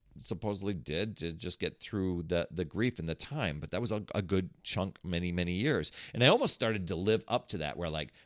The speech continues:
okay, the month of December doesn't exist. And it was kinda like, why is that your thing? You know, y-, you're, you're living in the past here. Uh, what, how do you want this future to be?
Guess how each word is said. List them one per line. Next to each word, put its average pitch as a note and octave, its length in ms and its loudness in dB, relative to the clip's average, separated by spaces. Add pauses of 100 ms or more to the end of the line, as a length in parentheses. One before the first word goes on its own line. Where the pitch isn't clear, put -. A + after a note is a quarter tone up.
(100)
okay, - 240 0
the - 100 -10
month F2 220 -4
of F#2+ 80 -2
December E2 420 -2
doesn't E2 300 -6
exist. D#2 420 -6
And G2 60 -4
it G2+ 60 -4
was G#2 100 -2
kinda B2+ 200 -4
like, A#2+ 160 -2
why B2 160 -2
is A#3 100 -4
that - 180 -2
your D2+ 160 -2
thing? B1 360 -10 (1200)
You F#2+ 120 -2
know, A2+ 300 2
y-, C#2 40 -4
you're, G2+ 500 0
you're B2 200 2
living C3 320 2
in C3 100 -4
the A#2 60 -2
past A2 440 2
here. A#1+ 380 -4
Uh, F#2+ 280 0 (300)
what, D2+ 540 -4
how C3+ 120 2
do D#3+ 60 0
you D#3+ 120 4
want C#3 120 0
this A#2 140 -2
future B2+ 380 2
to D#2+ 80 0
be? B1+ 300 -8